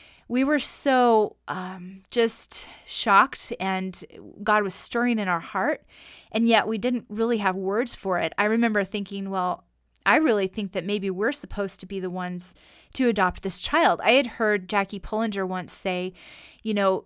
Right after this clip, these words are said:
"If you hear about a need, don't just assume that somebody else is going to answer that need. Maybe you're hearing about it because God wants you to be the answer for that need."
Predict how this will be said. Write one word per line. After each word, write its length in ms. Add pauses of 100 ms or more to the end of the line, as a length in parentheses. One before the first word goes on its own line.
"If 180
you 220
hear 300
about 300
a 60
need, 560 (280)
don't 300
just 200
assume 640
that 180
somebody 220
else 280
is 140
going 200
to 140
answer 280
that 200
need. 200
Maybe 340
you're 260
hearing 400
about 240
it 80
because 320
God 400 (320)
wants 360
you 400
to 140
be 120
the 160
answer 580
for 260
that 220
need." 340